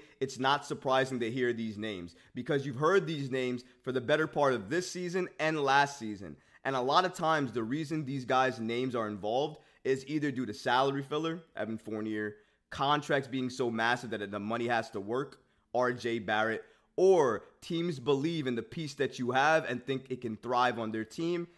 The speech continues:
especially if they're missing that piece. Emmanuel Quickley would fit that bill as well, too. But let's go down and break down potentially why each and every one of these players could be traded by the New York Knicks either before the season starts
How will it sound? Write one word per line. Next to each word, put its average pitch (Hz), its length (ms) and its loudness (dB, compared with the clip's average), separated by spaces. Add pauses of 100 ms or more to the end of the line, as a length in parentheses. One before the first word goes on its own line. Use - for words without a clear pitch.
(140)
especially 151 500 -2
if 131 140 0
they're 120 160 0
missing 135 340 -2
that 101 220 -4
piece. - 380 -14 (360)
Emmanuel 117 440 -2
Quickley 117 360 -6
would 101 80 -8
fit - 220 -8
that 104 220 -2
bill 98 160 -4
as 95 120 -10
well, 90 140 -6
too. 78 280 -14 (320)
But 135 120 -2
let's - 180 0
go 233 220 6
down 202 240 4
and 139 160 -2
break 147 340 0
down 127 380 0
potentially 123 720 -4 (220)
why 151 240 6 (100)
each 233 240 -2
and 175 160 -2
every 160 300 2
one 156 200 0
of 156 100 0
these 143 180 -4
players 175 460 2 (220)
could 185 280 0
be 190 140 -4
traded 175 360 0
by 127 160 2
the 123 100 0
New 139 220 0
York 143 320 2
Knicks 147 260 -4 (220)
either 147 280 0
before 180 440 4
the 208 120 6
season 208 380 -2
starts 208 500 0